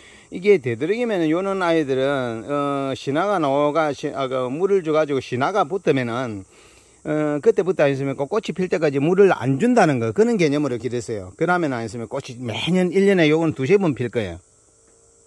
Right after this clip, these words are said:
구 번 가격은 카탈리아 교배종 삼만 원.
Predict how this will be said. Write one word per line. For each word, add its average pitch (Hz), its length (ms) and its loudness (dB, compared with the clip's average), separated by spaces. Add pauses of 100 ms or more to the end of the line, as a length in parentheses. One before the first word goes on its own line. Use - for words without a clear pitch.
(760)
구 185 100 0
번 196 240 6
가격은 151 440 -2
카탈리아 165 420 -4
교배종 120 560 -6
삼만 147 340 -6
원. 92 160 -16